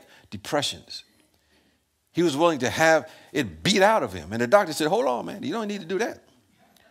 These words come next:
I got something to suggest that's a little bit less drastic than that." And he told him to try a little spiritual discipline.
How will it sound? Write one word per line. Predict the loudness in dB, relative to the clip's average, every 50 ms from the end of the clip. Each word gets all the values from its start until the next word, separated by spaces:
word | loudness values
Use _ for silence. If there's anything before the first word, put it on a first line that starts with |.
| _ _ _ _ _ _ _ _ _ _ _ _ _ _ _ _ -2
I | 0 2
got | 2 2 2
something | 2 -4 -2 -4 -6 -6 -4
to | -4 -6 -6 -6 -8 -10
suggest | -8 -8 -6 -2 2 2 2 2 0
that's | -4 -4
a | -4
little | -4 -4 -2 0
bit | 2 2
less | 0 0 -4
drastic | -2 0 2 2 2 0 -2 -8 -12 -18 -20
than | -20 -20
that." | -20 -20 -20 -20 _ _ _ _ _ _ _ _ _ _ _ _ _ _ _ _ _ _ _ _ _ _ -2
And | -2 0
he | 0
told | 0 0 0 0 0 0 -2
him | -4
to | -6 -6
try | -6 -6 -6 -4 -2 0 0 0 0
a | 0 -2 -2
little | -2 -2 -4 -4 -4 -4 -6
spiritual | -4 -4 -2 -4 -4 -4 -2 -2 -2 -2 -2 -4 -6 -8 -8 -8
discipline. | -10 -8 -8 -6 -6 -6 -10 -12 -18 -20 -20 -20